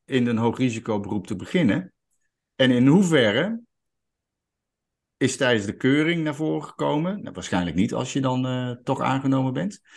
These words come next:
Maar in hoeverre is nou in, gedurende je loopbaan, eh, duidelijk geworden of jij jouw problematische verleden, laat ik het dan heel voorzichtig zeggen, voldoende en adequaat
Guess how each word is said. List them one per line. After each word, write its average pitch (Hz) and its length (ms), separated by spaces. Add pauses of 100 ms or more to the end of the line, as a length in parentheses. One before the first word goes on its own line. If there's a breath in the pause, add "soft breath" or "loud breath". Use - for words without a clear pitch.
(180 loud breath)
Maar 117 140
in 117 80
hoeverre 151 480
is 123 160
nou 123 160
in, 110 140
gedurende 117 400
je 98 140
loopbaan, 110 560
eh, 101 180
duidelijk 120 340
geworden 107 380
of 127 160
jij 104 400 (400 soft breath)
jouw 107 540 (560)
problematische 123 800
verleden, 117 360
laat 98 100
ik 90 60
het 92 100
dan 95 180
heel 110 160
voorzichtig 107 380
zeggen, 95 400 (340)
voldoende 107 720
en - 200
adequaat 107 640